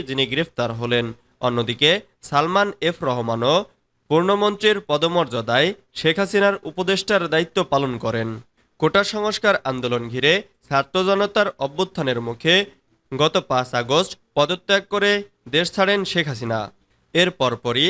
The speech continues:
শেখ হাসিনা সরকারের মন্ত্রী ও আওয়ামী লীগের অন্য নেতারা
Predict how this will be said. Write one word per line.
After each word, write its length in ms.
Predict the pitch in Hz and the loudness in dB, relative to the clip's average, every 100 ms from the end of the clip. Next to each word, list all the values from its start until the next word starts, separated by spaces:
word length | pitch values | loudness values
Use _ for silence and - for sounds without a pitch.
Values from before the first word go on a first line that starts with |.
| 196 _ - | -2 _ -4
শেখ 200 | 156 160 | -2 0
হাসিনা 300 | 196 202 202 | 0 0 0
সরকারের 540 | 202 175 165 185 175 123 | 0 -2 -2 0 -2 -2
মন্ত্রী 380 | 117 113 - 185 208 - - | -6 -6 0 0 0 -6 -2
ও 100 | 143 165 - _ | 2 2 -2 _
আওয়ামী 320 | 131 143 175 196 | -2 0 0 0
লীগের 280 | 202 208 - 135 | 2 0 0 -2
অন্য 200 | 143 170 | -2 0
নেতারা 380 | 139 113 117 131 | 0 -2 2 2